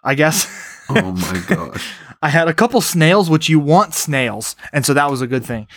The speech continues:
Speaker 1: Um,
Speaker 2: Had?
Speaker 1: but I guess it wasn't good enough.
Speaker 2: Past tense? <laughs> All the snails died
Speaker 1: Oh,
Speaker 2: too?
Speaker 1: yeah.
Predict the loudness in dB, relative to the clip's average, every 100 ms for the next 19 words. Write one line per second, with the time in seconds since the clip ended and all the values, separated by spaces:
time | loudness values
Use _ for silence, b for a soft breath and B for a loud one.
0 | B B -4 -2 0 0 0 0 0 -2
1 | -4 -6 -8 -10 -10 -8 -4 -4 -2 0
2 | 0 -2 -10 -8 -2 -2 -2 0 0 2
3 | 4 4 6 4 2